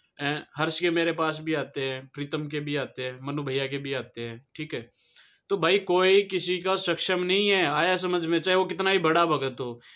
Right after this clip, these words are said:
जिसके हाथ से इलाज लिख रखा होगा ना उसी के हाथ से होगा। और मैं तो यही कहूँगा, मेरे पास, पास पेशेंट कहाँ से आते हैं, सारे उधर से ही आते हैं भाई, सारे पेशेंट उधर से ही आते हैं और ठीक भी होते हैं।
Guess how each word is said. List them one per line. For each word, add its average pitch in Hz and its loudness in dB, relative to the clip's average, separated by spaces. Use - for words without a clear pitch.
जिसके 165 0
हाथ 143 2
से 180 4
इलाज 170 4
लिख 151 0
रखा 165 2
होगा 143 2
ना 170 0
उसी 156 -2
के 156 -2
हाथ 120 -4
से - -12
होगा। 113 -10
और - -2
मैं 180 2
तो 214 2
यही 208 6
कहूँगा, 180 2
मेरे 202 4
पास, 202 0
पास 196 0
पेशेंट 196 0
कहाँ 190 2
से 190 0
आते 151 -2
हैं, 117 -8
सारे 170 0
उधर 180 -2
से 175 -6
ही 175 -2
आते 156 -6
हैं 147 -10
भाई, 156 -8
सारे 160 4
पेशेंट 175 2
उधर 185 4
से 175 2
ही 180 6
आते 165 2
हैं 214 4
और 208 4
ठीक 208 2
भी 220 4
होते 180 4
हैं। 127 -2